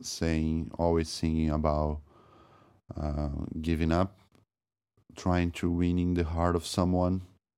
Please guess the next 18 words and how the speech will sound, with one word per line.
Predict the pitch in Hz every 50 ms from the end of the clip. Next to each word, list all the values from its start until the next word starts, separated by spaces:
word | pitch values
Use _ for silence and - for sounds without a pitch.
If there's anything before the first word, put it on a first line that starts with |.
| _ - - _ _ _ _ _ _ _ _ _ _ _ _ - - - - - - - - - - - _ _ _ _ _ _ _ _ - -
Very | 82 80 82 82 80 82 90 85 85 82 85 82 82 82 82 85 82 - - - - - 107 104 98
dark | - 147 151 160 117 92 - -
in | 123
a | 80 80
way. | 85 90 90 82
It's, | 80 85 82 - - -
Paulinho | - 80 - - 98 101 110 123 139 139 127 120
is, | 101 95 87 90 - -
it's, | 65 80 87 80 - -
it's | - - 82 78 - - - -
a |
very | 85 82 80 82 92 92 95 92 90 85
melancholic, | 85 82 85 82 82 80 78 73 - - 78 76 76 76 76 73 - - - _ _ _ _ _ _ _ _ - _ _ _ - -
uh, | 78 73 73 73 73
dude. | 71 71 73 71 67 67 - _ _ _ - _ _ _ _ _ _ _ _ _ _ _ _ - - -
Uh, | - - - - -
he's | 82 78 78 78 78 78 78 73 - - - - - - - - _ _ _ _ _ _ _ _ _ _ _ _ _ _ -
regarded | - 87 87 80 85 82 80 80 80 82 80